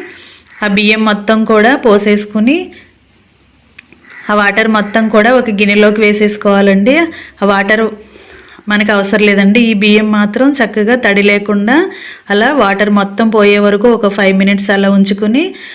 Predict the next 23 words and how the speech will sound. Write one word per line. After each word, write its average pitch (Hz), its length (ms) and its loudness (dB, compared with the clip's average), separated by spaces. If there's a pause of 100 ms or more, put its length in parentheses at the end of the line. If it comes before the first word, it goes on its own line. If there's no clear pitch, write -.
(220)
ఒక 208 220 -2
కాటన్ 208 320 0
క్లాత్ 202 300 0
తీసుకుని 208 420 0 (100)
దాని 202 260 0
మీదకి 202 340 -2 (560)
ఇలా 214 120 2 (120)
పోసుకుని 214 420 0 (120)
బాగా 202 240 0 (100)
పల్చగా 202 380 0 (100)
చేసుకుని 208 440 0
ఆరబెట్టుకోవాలండి. 202 1000 0 (720)
ఇలా 208 220 0 (140)
బాగా 202 280 0
పల్చగా, 202 420 0
వీలైనంత 208 540 0
పల్చగా 202 460 0
జరుపుకుని 208 460 0 (100)
ఆరబెట్టుకోవాలి. 196 720 0 (120)
ఎందుకంటే 208 500 0 (1200)
బియ్యంలో 220 380 0 (100)
ఏమైనా 214 360 0
కొంచెం 220 300 0